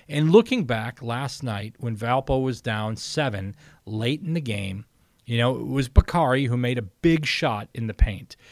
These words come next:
And then it was Freeman who made a big shot in the paint. And then Bakari missed a three-pointer. Bakari was trying to seize that role, right? You know,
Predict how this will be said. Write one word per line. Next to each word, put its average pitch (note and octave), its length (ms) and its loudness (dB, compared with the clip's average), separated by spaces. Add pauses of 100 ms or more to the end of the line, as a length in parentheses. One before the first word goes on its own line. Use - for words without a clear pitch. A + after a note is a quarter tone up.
(180)
And A2 100 -4
then C3+ 120 2
it E3+ 60 0
was D#3+ 140 0
Freeman D3 460 0
who A#2 100 -2
made A2+ 180 -4
a A2 40 -6
big C#3 380 -2
shot A#2 420 -4
in A2 80 -10
the G2+ 60 -10
paint. - 440 -2 (500)
And A#2+ 80 -6
then E3+ 160 4
Bakari D3 640 0
missed C#3+ 340 -6
a D#3 60 -4
three-pointer. E3 600 -2
Bakari D#3 360 -4
was C#3 220 -6
trying D3+ 280 -6
to D#3 120 -4
seize F#3 500 -2
that D3+ 220 0
role, C3 400 2
right? B2+ 300 -4 (360)
You B2+ 120 -4
know, C#3+ 200 0